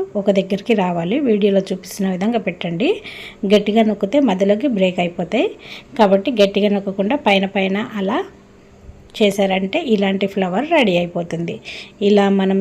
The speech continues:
చపాతీ చేసుకొని చిన్న ము-, చిన్న చపాతీలుగా కట్ చేసుకొని ఒకదానిపైన ఒకటి పెట్టుకుంటూ ఇలా పువ్వులు ఎన్ని కావాలంటే అన్నీ తయారు చేసుకోండి. ఈలోపు ఒక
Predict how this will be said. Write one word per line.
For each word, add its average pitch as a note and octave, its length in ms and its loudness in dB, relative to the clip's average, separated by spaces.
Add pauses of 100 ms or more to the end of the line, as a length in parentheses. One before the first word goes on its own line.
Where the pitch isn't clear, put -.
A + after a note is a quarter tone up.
చపాతీ G3 500 -2
చేసుకొని G3+ 420 -2 (120)
చిన్న G3 160 2 (100)
ము-, F#3+ 100 0 (300)
చిన్న G3 240 2
చపాతీలుగా G3 580 0
కట్ F#3 220 -4
చేసుకొని G3 460 -4
ఒకదానిపైన G3 580 -2
ఒకటి F3+ 220 -8
పెట్టుకుంటూ G3 440 -6 (120)
ఇలా A3+ 140 2 (100)
పువ్వులు F#3+ 340 -2 (160)
ఎన్ని F#3+ 220 -4
కావాలంటే F3+ 460 -6
అన్నీ G3 260 -6
తయారు A#3 300 0
చేసుకోండి. E3 500 -10 (840)
ఈలోపు G3 380 2 (1160)
ఒక G#3+ 140 -2